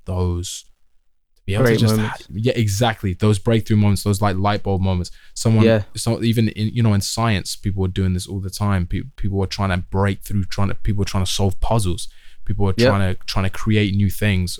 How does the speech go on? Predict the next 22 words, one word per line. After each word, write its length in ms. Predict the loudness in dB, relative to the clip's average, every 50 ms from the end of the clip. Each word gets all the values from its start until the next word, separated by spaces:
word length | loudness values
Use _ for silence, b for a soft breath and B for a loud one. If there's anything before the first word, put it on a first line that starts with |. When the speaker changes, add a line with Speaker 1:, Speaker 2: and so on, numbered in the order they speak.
| -8 -8 -4
Speaker 1:
even 240 | -4 -2 -2 -2 -2
outside 500 | -2 -2 -4 -4 -4 -2 0 2 2 2
of 100 | 0 -2
the 60 | -4
creative 380 | -6 -4 -2 0 0 0 -2 -2
context. 580 | -2 0 0 0 0 -4 -6 -8 -8 -14 -16 -18 -20 -20 -20 -20 _ _ _ -4
And 100 | -2 -2
it's 100 | -2 -2
still, 200 | -2 0 2 2
Speaker 2:
Hundred. 240 | 2 2 2 -2
Speaker 1:
it's 200 | -4 -4 -4 -4
working 360 | 0 2 2 2 2 0 -2 -4
together 420 | -4 -4 -2 0 0 2 2 0
with 180 | 0 0 -2 -2
other 140 | -4 -6 -8 -10
people, 400 | -6 -6 -6 -4 -6 -6 -6 -6
and 100 | -6 -6
it's, 200 | -6 -6 -8 -8 -10 -8
and 240 | -6 -6 -6 -6 -8 -12
it's 240 | -14 -14 -12 -8 -6
less 340 | -4 -2 -2 -2 -2 -2 -4
about, 340 | -2 -2 0 0 -2 -2